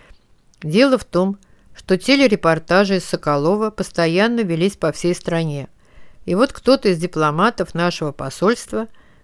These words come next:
кажется, это был консул, увидев одно из наших выступлений, возмутился. Что за вид у советского ансамбля? Ну, глупо, конечно, безусловно, глупо. Но, тем не менее,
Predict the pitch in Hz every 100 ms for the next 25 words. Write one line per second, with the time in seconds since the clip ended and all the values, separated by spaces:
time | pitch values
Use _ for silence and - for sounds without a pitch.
0 | - 196 202 175 - 147 139 151 156 -
1 | 160 202 - 214 - - _ _ 165 185
2 | 269 226 196 180 190 220 214 165 202 202
3 | 156 160 156 160 160 214 294 277 262 190
4 | 202 220 220 175 139 - 139 - 214 233
5 | 294 294 - 151 180 190 165 - 175 208
6 | - 160 131 - - _ - _ _ 330
7 | 262 277 247 180 - 170 160 147 - 156
8 | 190 226 214 185 143 143 147 143 131 -
9 | - - - - - _ 175 226 339 208
10 | 185 165 156 190 277 277 277